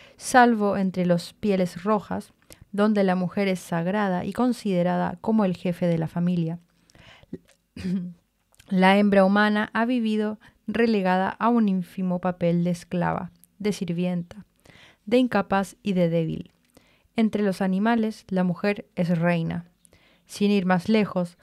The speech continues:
observemos los perros, por ejemplo. La hembra ataca al macho, y éste no se atreve a contestar la agresión. Es ella quien gruñe, enseña los dientes, ladra. El macho espera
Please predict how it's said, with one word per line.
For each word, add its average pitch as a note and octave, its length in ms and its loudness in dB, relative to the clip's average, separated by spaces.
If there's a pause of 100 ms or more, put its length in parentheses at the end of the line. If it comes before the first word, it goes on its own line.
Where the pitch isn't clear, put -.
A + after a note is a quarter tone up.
(200)
observemos F#3+ 760 -2
los F#3+ 180 -4
perros, F3+ 560 -2
por F3 220 -4
ejemplo. E3+ 540 -6 (460)
La G3 260 2
hembra C#4 280 2
ataca G3+ 400 0
al F3 160 2
macho, E3+ 540 -4 (420)
y G3+ 140 0
éste G#3+ 260 0
no A3 140 0
se F#3 100 -2
atreve F3+ 320 0
a F#3+ 60 0
contestar F3 640 -4
la F#3 100 0
agresión. E3+ 560 -4 (640)
Es F3+ 220 -2
ella G#3+ 240 0
quien F#3 260 -2
gruñe, F#3+ 540 -2 (400)
enseña F3+ 460 -2
los E3+ 180 -4
dientes, F3+ 640 -4
ladra. F3+ 540 0 (640)
El G3+ 160 0
macho C#4 280 0
espera A3 520 -2